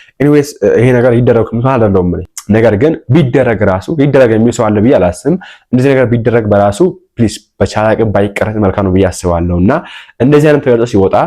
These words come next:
ቤተክርስቲያን የአማራ ናት የሚል ስም ይለጠፋል። አሁን ወደ ኦሮሚያ ክልል ስትሄዱ ብዙ ቦታ እንደዛ ነው የሚባለው። ቤተክርስቲያን ሲዳማ፣ ቤተክርስቲያን አማራ፣ ቤተክርስቲያን ፋኖ እያሉ ነው የሚጠሩት። አብዛኛው ሰው ያው ከእውቀት ማነስ የተነሳ ነው እና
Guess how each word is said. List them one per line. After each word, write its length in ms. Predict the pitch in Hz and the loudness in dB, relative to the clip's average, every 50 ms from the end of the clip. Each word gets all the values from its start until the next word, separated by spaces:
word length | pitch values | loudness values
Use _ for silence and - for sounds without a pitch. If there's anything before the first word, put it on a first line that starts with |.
| 180 - _ _ _ _ _ _ _ _ _ - | -4 -8 _ _ _ _ _ _ _ _ _ -6
ቤተክርስቲያን 600 | 117 110 123 120 131 131 127 127 - 147 156 180 190 190 - - - - _ - | -4 -2 -2 0 0 -2 -2 -2 -2 0 0 0 -2 -4 -8 -16 -20 -14 _ -2
የአማራ 600 | 98 113 113 113 113 110 - - 131 139 135 135 135 | 0 2 2 2 2 0 0 0 0 0 0 0 0
ናት 160 | 131 120 123 | -2 -2 0
የሚል 220 | 120 117 117 117 | 0 0 0 0
ስም 120 | - 120 113 | 0 0 0
ይለጠፋል። 460 | 104 104 101 - 101 98 92 90 - | 0 0 -2 -4 -6 -8 -6 -6 -4
አሁን 200 | - 104 120 120 120 | -4 -2 -2 -2 0
ወደ 180 | 117 113 107 113 110 107 107 | 0 0 0 2 2 2 2
ኦሮሚያ 240 | 104 113 117 120 123 | 2 2 2 0 -2
ክልል 180 | 120 - 123 120 | -2 -4 -6 -6
ስትሄዱ 300 | - 127 - 147 151 165 185 185 - - - _ _ _ | -6 -4 -2 -2 0 0 -2 -4 -6 -14 -20 _ _ _
ብዙ 120 | - 143 | 0 2
ቦታ 140 | 160 156 151 | 4 4 4
እንደዛ 200 | 147 127 110 117 | 2 2 2 2
ነው 120 | 110 104 95 | 2 2 0
የሚባለው። 400 | 92 87 85 87 85 87 82 - _ _ _ _ | 0 -2 -2 -2 -2 -4 -6 -10 _ _ _ _
ቤተክርስቲያን 540 | - 110 110 117 117 113 113 - 123 123 120 | -2 0 0 0 0 0 -2 -2 -2 -2 -2
ሲዳማ፣ 300 | 120 110 110 110 110 113 113 113 | -2 -2 -2 0 0 0 -2 0
ቤተክርስቲያን 520 | 110 104 104 110 110 110 107 - 120 120 | -2 0 0 0 0 0 0 0 0 0
አማራ፣ 320 | 113 107 110 110 110 110 110 110 110 - - _ _ | 0 0 0 -2 0 -2 -2 -4 -6 -10 -16 _ _
ቤተክርስቲያን 520 | - 101 113 117 117 110 - 123 120 123 127 | -2 0 0 2 0 0 -2 0 0 0 0
ፋኖ 260 | 123 127 123 127 131 131 | 0 0 0 0 2 2
እያሉ 220 | 120 117 113 117 | 2 2 2 2
ነው 100 | 117 104 | 2 0
የሚጠሩት። 380 | 92 101 98 - 110 104 - - | 0 0 0 0 0 0 0 -2
አብዛኛው 540 | - 113 107 107 127 127 135 135 135 131 120 | -2 -4 0 2 2 2 2 2 2 2 0
ሰው 140 | 113 - 185 185 | 0 2 2 2
ያው 140 | 160 120 - - - | 2 0 -2 -6 -16
ከእውቀት 340 | _ - - 120 - 139 127 | _ -6 -4 -2 -2 -2 0
ማነስ 180 | 123 110 113 107 | 0 0 -2 -2
የተነሳ 280 | - 107 101 95 - 107 | -2 -2 -4 -2 -2 -2
ነው 120 | 104 101 | 0 0
እና 140 | 101 110 143 | 2 2 2